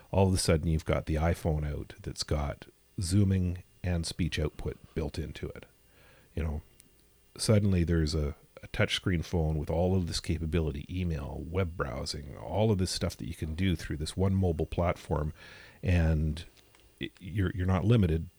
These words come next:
because of your visual impairment. You can, you can participate in that, um, without having to go out and buy a whole bunch of specialized aids to, uh,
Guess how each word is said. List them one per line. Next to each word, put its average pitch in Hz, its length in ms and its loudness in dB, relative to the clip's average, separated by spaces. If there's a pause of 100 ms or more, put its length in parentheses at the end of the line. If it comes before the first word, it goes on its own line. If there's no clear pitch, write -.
(240)
because - 280 2
of 78 100 -4
your 76 120 -2
visual 85 320 0
impairment. 73 440 -6
You 82 100 -6
can, 78 260 -6
you 85 140 -4
can 76 140 -6
participate 80 640 -4
in 73 140 -4
that, 69 240 -8 (640)
um, 78 640 0 (520)
without 92 440 4 (200)
having 82 340 0
to 80 60 -4
go 82 180 4
out 80 100 -2
and 78 120 -6
buy 80 220 0
a 80 100 0
whole 85 140 -2
bunch 78 240 -4
of 80 80 -6
specialized 78 600 -4
aids 80 360 -2
to, 73 380 -2
uh, 71 180 -6